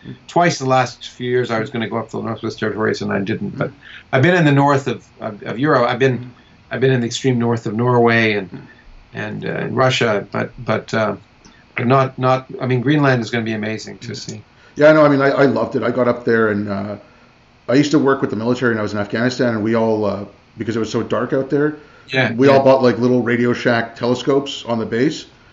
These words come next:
Speaker 2: and I got into it when I was up north. I've got a, I've got a hundred and fifty millimeter, uh, telescope that I was using up north. It, I mean, there's,
Speaker 1: Wow.
Speaker 2: there's no light pollution, and then
Speaker 1: Yeah.
Speaker 2: we
Speaker 1: Nice skies,
Speaker 2: Yeah.
Speaker 1: especially, and we'll be out on a boat. And if
Speaker 2: Yeah.
Speaker 1: you've ever been out on a boat in the night, it's
Speaker 2: Yeah.
Speaker 1: just amazing.
Speaker 2: Yeah.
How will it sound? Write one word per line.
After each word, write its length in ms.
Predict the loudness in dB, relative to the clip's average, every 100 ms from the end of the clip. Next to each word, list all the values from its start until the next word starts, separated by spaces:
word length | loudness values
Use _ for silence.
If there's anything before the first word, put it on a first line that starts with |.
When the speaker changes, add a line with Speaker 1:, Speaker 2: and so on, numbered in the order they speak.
| -20 -8
Speaker 2:
and 80 | 0
I 80 | 4
got 160 | 6
into 180 | 4 4
it 100 | 4
when 100 | 4
I 60 | 4
was 120 | 4
up 140 | 4 2
north. 260 | 0 2
I've 140 | 0 2
got 160 | 2
a, 240 | 2 0 0
I've 60 |
got 100 | 0
a 60 | 0
hundred 260 | 0 -2 -2
and 100 | -6
fifty 200 | -6 -4
millimeter, 560 | -2 -2 -2 -2 -4 -10 -20 -20 -8
uh, 120 | -6
telescope 480 | -2 -2 0 -2 0
that 80 | 0
I 40 |
was 120 | 0 0
using 220 | -2 -2
up 140 | -2
north. 400 | -2 -2 -4 -6
It, 320 | -8 -6 -6 0
I 40 |
mean, 120 | 4
there's, 180 | 4 2
Speaker 1:
Wow. 140 | -4 -4
Speaker 2:
there's 220 | 0 2
no 140 | 4 4
light 260 | 4 2
pollution, 440 | 0 -2 -2 -4 -6 -12 -20 -20 _ _
and 140 | -2 2
then 100 | 4
Speaker 1:
Yeah. 240 | 4 2
Speaker 2:
we 120 | 0 -6 -16 -20 -16 -2
Speaker 1:
Nice 240 | 0 0
skies, 360 | 0 0 2 2
Speaker 2:
Yeah. 80 | 0
Speaker 1:
especially, 280 | 0 0 0
and 100 | 0
we'll 80 |
be 140 | 0 2
out 120 | 2
on 120 | 0
a 20 |
boat. 360 | -2 -2 -4 -4
And 140 | -6
if 60 | -6 -4
Speaker 2:
Yeah. 60 |
Speaker 1:
you've 100 | -2
ever 80 | 0
been 140 | 0
out 160 | 0 0
on 60 | 0
a 40 |
boat 240 | -2 -4 -6
in 60 |
the 80 | -12
night, 300 | -6 -4 -4
it's 160 | -6 -10
Speaker 2:
Yeah. 60 |
Speaker 1:
just 160 | -8 -6
amazing. 380 | -4 -4 -4 -10
Speaker 2:
Yeah. 80 | -16